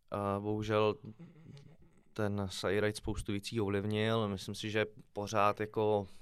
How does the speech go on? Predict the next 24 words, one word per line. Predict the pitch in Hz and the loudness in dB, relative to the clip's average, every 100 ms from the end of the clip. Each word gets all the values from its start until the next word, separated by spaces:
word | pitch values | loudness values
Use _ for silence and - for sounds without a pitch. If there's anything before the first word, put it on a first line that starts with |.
| - | -10
to | 101 | -2
tam | 104 101 | 0 2
někde | 98 101 | 0 0
jako | 98 - | 0 -2
v | - | -10
šuplíku | 95 107 101 - 117 | -10 -8 -10 -4 0
leží, | 92 101 104 110 - - - - - - - - | 0 -2 -6 -8 -12 -20 -20 -20 -20 -20 -20 -8
ale | 92 95 98 95 95 92 | -2 0 0 2 0 0
neřešil | 101 104 95 98 - | -4 -4 -4 -6 -8
jsem | - 95 | -8 -6
nějak | 95 90 | -6 -6
jako | 95 - | -6 -6
aktuální | - - 98 92 92 92 | -6 -6 -4 -2 -4 -8
plány, | 82 87 90 90 | -8 -8 -8 -10
jestli, | - - 90 87 - | -10 -10 -10 -10 -12
kdy, | 95 98 92 90 - | -12 -8 -6 -6 -8
co, | - 90 92 | -10 -8 -6
jak. | 90 90 87 92 | -4 -4 -6 -10
Ve | 90 | -10
finále | - 92 92 | -6 -4 -2
se | 90 90 | -4 -6
s-, | - - | -8 -14
stejně | - - 90 95 | -14 -8 -6 -6
jako | 87 - | -6 -10